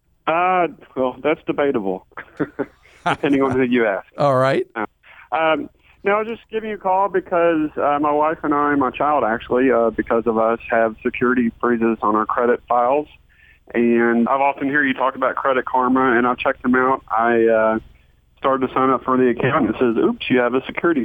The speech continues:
Speaker 1: freeze, so, uh, we really can't help you too much." And I'm just wondering what your thoughts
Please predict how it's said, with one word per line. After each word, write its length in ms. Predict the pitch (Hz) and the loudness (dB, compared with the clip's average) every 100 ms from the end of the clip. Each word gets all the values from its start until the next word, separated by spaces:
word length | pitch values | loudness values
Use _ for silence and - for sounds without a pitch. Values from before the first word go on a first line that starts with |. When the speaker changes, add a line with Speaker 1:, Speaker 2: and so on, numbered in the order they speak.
| - | 0
Speaker 1:
freeze, 300 | 113 117 120 - | 0 0 0 0
so, 360 | 110 113 110 _ _ - - | 2 2 0 _ _ -14 -4
uh, 180 | 113 117 | 0 2
we 140 | 123 | 2
really 240 | 131 143 | 2 2
can't 260 | 143 - - | 0 -2 -2
help 180 | 160 - | -4 -2
you 60 | |
too 160 | - 110 | -2 0
much." 260 | 101 110 - - - | 2 0 0 -2 0
And 340 | 107 104 107 113 | 0 2 2 2
I'm 80 | 123 | 0
just 180 | 131 | -2
wondering 400 | 139 131 127 120 - - - - | 0 2 2 0 -4 -18 -20 -6
what 220 | 185 196 | -4 0
your 80 | 185 | -2
thoughts 260 | 180 165 | 0 0